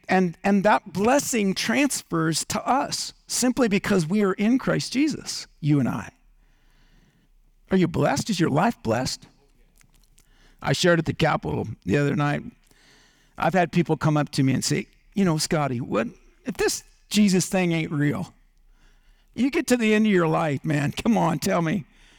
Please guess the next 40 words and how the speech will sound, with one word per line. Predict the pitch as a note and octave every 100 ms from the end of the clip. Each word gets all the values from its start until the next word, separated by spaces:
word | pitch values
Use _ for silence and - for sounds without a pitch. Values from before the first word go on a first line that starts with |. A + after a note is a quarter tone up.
| _ - _ _ _ -
Isn't | F4+
that | G4+
gonna | A#3+
be | A3
a | F#3
bummer?" | D#3+ F3 A3+ F4+ - - _ _
I'm | - B2
thinking, | - - B2 A2 - _ - - _ _ _ _ _ - _ _ _ _ _
let's | F#3 D#3
see. | - - - - - - - - -
I've |
been | D3 D3
walking | D3+ E3
with | D#3+
Jesus | - F#3 F3+ C#3+
for | - -
thirty-six | D3 E3+ F3 - E3 -
years. | F3+ E3 D#3+ D#3 - _ _ _ _ _ _ _ -
If | E3+
he's | B3+ G3+
a |
mythical | F#3 G#3 A#3 D4 - A#3+
character, | - C4+ D#4+ G#3+ - - - F3+ D#3+ _ _ - _ _ _ _ _ _ _ _ _ _ _ _ _ _
uh, | - D3 D3 -
he | E3+
had | G3 C4+
enough | D4 A#3+ A3 -
influence | A#3+ C4+ G#3 F3+ E3
on | F3+ E3+
me | F3
to | F3 - D#3+
change | - F#3+ F#3+ D#3
my | D#3 D3
life. | D3 -
So, | - D3+ D3 -
so | - G3+
he's | A#3 F3+
a |
myth, | D3+ - -
okay. | F#3 - C#3+